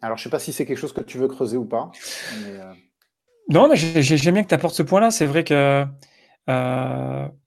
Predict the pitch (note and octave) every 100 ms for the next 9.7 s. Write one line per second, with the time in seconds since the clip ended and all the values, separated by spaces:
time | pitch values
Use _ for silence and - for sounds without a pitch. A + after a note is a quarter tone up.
0 | - D#3 D3+ D3+ D#3+ E3 G3 A#3 D#3 C#3+
1 | D#3+ E3+ F3+ F#3 - _ _ _ _ -
2 | - B2 A#2+ - C3+ C3 G3+ F#3+ C#3+ C3+
3 | C#3 F3+ G3 - C#3+ F3 C#3+ C3 B2 B2
4 | B2 A#2+ B2 A#2+ C#3 D3+ - A#3 D3 C3+
5 | C#3+ C3+ D#3 D#3+ E3 C3+ - C#3 F#3 F#3
6 | F#3 G3 D#3+ C#3 C3+ C#3 C#4 G3+ - _
7 | _ _ _ C#3 D3+ D#3 C4+ C4 C#3 D#3+
8 | E3+ G#3+ A#3+ D#3+ D#3 D#3 D3 A3 - E3
9 | E3 F3+ - D3 F3 E3+ D#3+